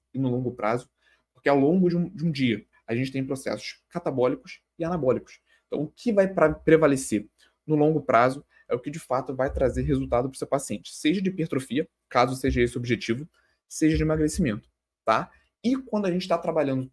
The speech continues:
tudo, todas essas informações com um paciente com sobrepeso ou obesidade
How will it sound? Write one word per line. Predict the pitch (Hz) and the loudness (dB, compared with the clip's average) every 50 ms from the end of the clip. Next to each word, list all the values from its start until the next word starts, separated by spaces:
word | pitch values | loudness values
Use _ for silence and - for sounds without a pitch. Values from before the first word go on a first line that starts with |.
| _ | _
tudo, | - 208 214 190 175 185 | -6 -4 -2 -2 -2 -2
todas | - 180 180 160 | -2 0 0 0
essas | 156 151 151 - | -2 -4 -4 -6
informações | 156 156 - 151 147 151 143 - - 113 107 104 101 - - _ _ _ _ _ _ | -8 -6 -4 -4 -4 -4 -4 -6 -4 -4 -4 -4 -4 -8 -14 _ _ _ _ _ _
com | - - 208 | -2 2 2
um | 214 208 | 2 4
paciente | 208 185 190 - - 120 117 110 107 - - - _ _ - _ _ _ _ _ _ _ _ _ _ _ _ _ _ _ _ | 2 0 -2 -2 0 0 0 0 -2 -6 -10 -14 _ _ -20 _ _ _ _ _ _ _ _ _ _ _ _ _ _ _ _
com | - 143 147 | -2 -2 0
sobrepeso | 143 - 143 131 131 127 - - - - - | 0 0 0 0 2 2 0 0 -2 -2 0
ou | - 170 190 | 2 4 4
obesidade | 180 165 165 147 127 110 - 135 151 131 110 98 | 6 4 4 2 2 2 0 2 2 0 -2 -6